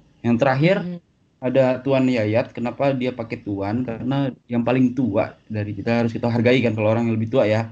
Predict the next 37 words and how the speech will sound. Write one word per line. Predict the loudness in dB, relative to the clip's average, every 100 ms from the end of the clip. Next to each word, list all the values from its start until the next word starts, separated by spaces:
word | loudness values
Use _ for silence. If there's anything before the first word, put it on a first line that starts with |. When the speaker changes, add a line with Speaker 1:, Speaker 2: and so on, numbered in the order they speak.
| -2
Speaker 2:
Iya, | 0 2 4
<laughs> | 6 6 6 2 2
harus | 2 2 2
dong. | 4 4 4 0 -2 -10 _ _ _ _ _
Speaker 1:
Kita | -6 -6
panggilnya, | -4 -4 -2 -2 -4 -4
ya, | -2 0
nama | 0 -4 -4
pelengkapnya | -8 -8 -6 -6
Tuan | -4 -6
Yayat | -2 -4 -2
Plafon. | -4 -6 -4 0 0 -4 _ _ _
Nah, | -4
beliau | 0 0 0
itu | -2 -2 -2 -2 -8
khusus | -12 -8 -2 -2 -2
untuk | -8 -6 -6
akhlak | -4 -6 -4 -4 -6
sama | -6 -4
biasanya | -2 -2 -2 0 2 2
beliau | -2 -4 -2 -2
yang | -2 -2
ngejagain | -2 0 2 0 -2
kita. | -4 -6 -4 -6 -12 _ _ -20
Gitu. | -10 -8
"Tuan, | 2 4 4
konten | 4 2 2
ini | 0 0
aman | 2 0 0
nggak?" | 0 0
"Oh, | -2
jangan | -2 -2 0
deh, | 2 2
nanti | 2 -4 -6
ada | -8 -4 -6 -6
anginnya | -4 0 0 0
kenceng." | -4 -4 -2 -2 -4